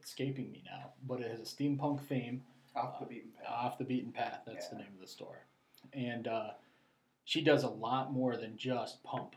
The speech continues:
Speaker 1: books. Granted, I think now bookstores gotta have coffee shops and, and a little luncheon place that you can have a lunch or maybe a, a light dinner at. That's probably a given nowadays.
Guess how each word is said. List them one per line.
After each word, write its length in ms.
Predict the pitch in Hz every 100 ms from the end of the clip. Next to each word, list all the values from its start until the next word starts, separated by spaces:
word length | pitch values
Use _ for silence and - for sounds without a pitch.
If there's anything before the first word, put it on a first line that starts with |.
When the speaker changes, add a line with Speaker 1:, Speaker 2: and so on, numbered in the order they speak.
| -
Speaker 1:
books. 420 | 107 - - - -
Granted, 440 | 120 120 120 120
I 100 | 117
think 280 | 113 127 117
now 180 | 120 113
bookstores 420 | 107 113 - 107 -
gotta 160 | 104
have 160 | 92 -
coffee 300 | 127 110 117
shops 640 | - 104 101 107 - - -
and, 80 | - - -
and 100 | - - _
a 40 | 127
little 220 | 120 113
luncheon 440 | 120 127 - 117
place 340 | 110 120 113 113
that 140 | 113
you 60 | 110
can 100 | 110
have 120 | 107
a 40 |
lunch 380 | 107 113 117 117
or 60 | 113
maybe 300 | 113 113 110
a, 80 | -
a 180 | 107 101
light 240 | 117 110 -
dinner 300 | 123 123 101
at. 260 | 101 - - _ - - _
That's 140 | 131 -
probably 320 | 131 120 113
a 80 | 107
given 280 | 120 131 107
nowadays. 560 | 104 101 104 101 104